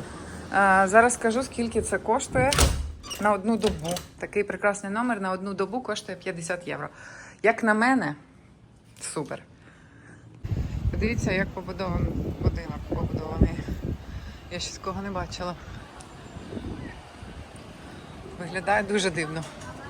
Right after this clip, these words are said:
Нащо так? Що це за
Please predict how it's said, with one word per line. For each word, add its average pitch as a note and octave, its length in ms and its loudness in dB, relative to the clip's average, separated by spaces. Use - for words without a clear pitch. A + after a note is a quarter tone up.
Нащо G#3 380 2
так? F3+ 220 2
Що G#3+ 120 -2
це G#3 200 -2
за F#3 520 8